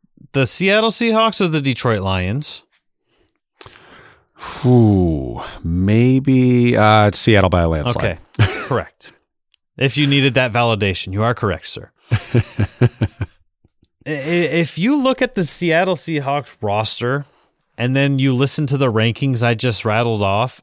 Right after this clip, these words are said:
Speaker 1: and you look at the Lions roster and listen to those rankings, that doesn't add up. That tells you that it's a lack of talent. It's not coaching. Because when you're moving up just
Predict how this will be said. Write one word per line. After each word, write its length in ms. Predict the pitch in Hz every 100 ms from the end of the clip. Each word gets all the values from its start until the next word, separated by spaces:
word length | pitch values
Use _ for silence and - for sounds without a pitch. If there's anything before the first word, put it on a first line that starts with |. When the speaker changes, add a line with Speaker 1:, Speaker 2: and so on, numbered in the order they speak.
| -
Speaker 1:
and 180 | 113
you 80 | 120
look 160 | 127 135
at 80 | 170
the 100 | 185
Lions 420 | 131 120 117 104
roster 420 | 110 104 98 117
and 120 | 107
listen 260 | 117 - 139
to 140 | 131
those 240 | 123 185 151
rankings, 680 | 113 98 98 90 98 - - _ _ _ _ _ _ _ _ _ _ _ _ _ -
that 160 | 170 185
doesn't 300 | 247 233 180
add 300 | 147 165 135
up. 340 | 180 143 -
That 240 | 147 151
tells 360 | - 180 220 196
you 160 | 165 139
that 420 | 131 127 123 - _ _ _ _ _ _
it's 200 | 147 -
a 60 | 139
lack 380 | 110 143 185
of 180 | 170 -
talent. 500 | - - 202 160 98
It's 200 | 110 -
not 280 | 165 180 -
coaching. 500 | - 202 - 104 - _ _ _ _ _ -
Because 340 | 160 190 165
when 140 | 156
you're 180 | 160 226
moving 380 | 233 226 226 196
up 300 | 190 208 -
just 360 | - 226 -